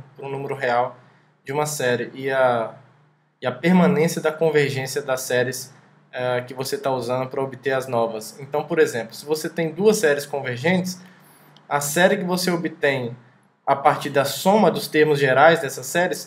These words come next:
também vai convergir, e digamos que a série da soma é a soma das séries. Ou seja,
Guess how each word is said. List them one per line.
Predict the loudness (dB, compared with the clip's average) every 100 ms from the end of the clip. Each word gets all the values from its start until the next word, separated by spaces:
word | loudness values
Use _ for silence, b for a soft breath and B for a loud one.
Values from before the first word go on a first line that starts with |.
| 0
também | 0 6 4
vai | 6 2
convergir, | 0 0 -2 -2 -4 -4 b b b b
e | -4
digamos | -2 4 4 4 2
que | 2
a |
série | 4 6 8 8
da | 4
soma | 2 2 4 6
é |
a | 4
soma | 4 -2 2
das | 0 0
séries. | 0 -2 -6 -18 _ -14
Ou |
seja, | -8 -6 -4